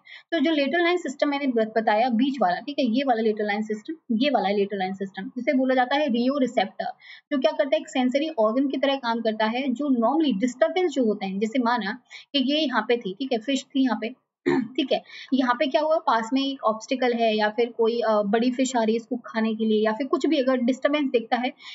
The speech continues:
कि पानी में कुछ disturbance हो रहे हैं, तो उसको कौन रिसेप्ट करेगा? रियो receptor, लेटरल line system जो है उसको रिसेप्ट करता है, एक sensory organ की तरह यहाँ पे काम करेगा। अगर question आता है कि कौन सी यहाँ पे लिविंग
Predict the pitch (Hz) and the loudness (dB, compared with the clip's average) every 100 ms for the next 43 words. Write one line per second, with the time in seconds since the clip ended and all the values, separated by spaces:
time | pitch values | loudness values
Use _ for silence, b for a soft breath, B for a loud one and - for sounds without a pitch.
0 | B 254 240 233 254 262 233 233 247 247 | B 0 0 0 0 0 0 0 0 0
1 | 262 262 240 262 B B 269 277 - 320 | 0 2 0 -2 B B -4 -2 -2 -2
2 | 294 294 262 247 262 254 - 262 247 294 | 0 2 2 2 -2 -2 -2 0 0 0
3 | 254 233 247 240 220 220 285 277 240 254 | 0 2 2 2 0 -2 -2 0 0 0
4 | 277 262 254 254 233 226 233 254 233 311 | 0 0 -2 -4 -6 -6 -4 -4 -2 -2
5 | 269 254 240 - 202 220 262 254 247 277 | 0 -2 -2 -4 -4 -4 -2 -2 -2 -2
6 | 320 208 214 240 226 208 202 196 330 208 | -4 -2 0 0 0 0 -2 -4 -4 -2
7 | 196 180 175 - - - B B B 269 | -2 -4 -6 -10 -16 -20 B B B 2
8 | 359 381 302 330 294 240 262 269 269 320 | 2 2 0 0 -4 -2 0 -2 -4 -8
9 | - 233 254 302 262 233 285 233 220 302 | -4 -4 -2 -2 -2 -2 -2 0 0 -2